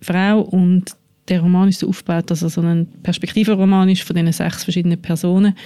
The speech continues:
Man wechselt immer so die verschiedenen Personen rein. Und das ist, äh, wie die in Deutschland aufgewachsen sind, was es bedeutet hat,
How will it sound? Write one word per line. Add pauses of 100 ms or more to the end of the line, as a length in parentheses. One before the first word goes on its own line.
(420)
Man
wechselt
immer
so
die
verschiedenen
Personen
rein.
Und
das
ist,
äh, (480)
wie
die
in
Deutschland
aufgewachsen
sind,
was
es
bedeutet
hat,